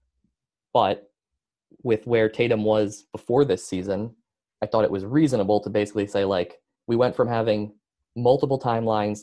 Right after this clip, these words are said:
to we trade for Kyrie, we have one timeline, and now we're in a position where we have no timelines, <laughs> right? Like, all of this is blown up. We don't really know where the franchise is going other than hoping that this was just a weird one-season blip for Tatum and that he's gonna get back on the track that he ended up getting back on.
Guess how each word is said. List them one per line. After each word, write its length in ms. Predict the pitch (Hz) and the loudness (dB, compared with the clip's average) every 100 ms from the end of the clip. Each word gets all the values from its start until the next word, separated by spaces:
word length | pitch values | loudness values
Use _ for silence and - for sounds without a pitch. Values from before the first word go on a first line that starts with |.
| _ | _
to 80 | 113 | -6
we 80 | 98 | -4
trade 240 | - 113 | -2 -2
for 80 | 110 | -2
Kyrie, 320 | 107 101 101 | -2 -2 -2
we 100 | 104 | -2
have 140 | 95 | -2
one 240 | 104 107 107 | 0 0 0
timeline, 540 | 104 92 92 87 90 - | -4 -6 -6 -8 -8 -8
and 140 | 104 | -6
now 160 | 104 104 | -4 -4
we're 140 | 101 | -4
in 60 | 92 | -6
a 40 | |
position 320 | 98 98 90 | -6 -8 -6
where 80 | 87 | -4
we 80 | 92 | -4
have 140 | 87 | -4
no 320 | 101 107 104 | -6 -2 -2
timelines, 500 | 101 80 82 76 - - | -2 -8 -10 -12 -12 -4
<laughs> 40 | |
right? 100 | 117 | -2
Like, 160 | 104 98 | 0 0
all 180 | 117 127 | 2 4
of 60 | 120 | 2
this 100 | 113 | -4
is 80 | |
blown 220 | 104 95 85 | -2 -2 -2
up. 100 | 85 | -4
We 60 | |
don't 140 | 101 107 | -4 -2
really 260 | 110 110 | -2 0
know 100 | 98 | 0
where 120 | 98 92 | -2 -2
the 60 | |
franchise 340 | 95 90 - 95 | -4 -6 -6 -6
is 60 | |
going 200 | 95 85 | -6 -4
other 220 | - 110 98 | -2 0 -2
than 260 | 98 92 - _ _ | -4 -8 -14 _ _
hoping 380 | - 110 110 101 | -4 -2 -2 -4
that 160 | 101 | -4
this 220 | - 92 - | -6 -6 -6
was 140 | 95 | -6
just 200 | 101 - | -6 -6
a 40 | |
weird 420 | 95 101 101 90 107 | -4 -2 -2 -4 -4
one-season 500 | 101 92 104 98 92 | -4 -2 -6 -6 -4
blip 200 | 101 - | -4 -4
for 100 | 92 | -2
Tatum 280 | 156 143 107 | 0 2 0
and 80 | 95 | -4
that 60 | |
he's 120 | 90 | -6
gonna 120 | 87 90 | -8 -8
get 140 | 87 | -6
back 280 | 95 90 _ _ _ _ | -6 -6 _ _ _ _
on 80 | 92 | -8
the 80 | 87 | -6
track 220 | 92 87 | -6 -8
that 80 | 85 | -8
he 40 | 87 | -8
ended 140 | 82 | -8
up 40 | |
getting 160 | 85 85 | -10 -6
back 220 | 95 101 | -6 -4
on. 160 | 90 | -8